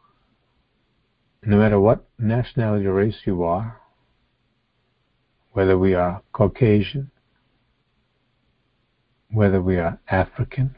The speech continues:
whether we are white, black, brown, whatever color, culture, Spanish,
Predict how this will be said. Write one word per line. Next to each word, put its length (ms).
whether 300
we 180
are 160
white, 440
black, 280
brown, 480
whatever 360
color, 560
culture, 640
Spanish, 680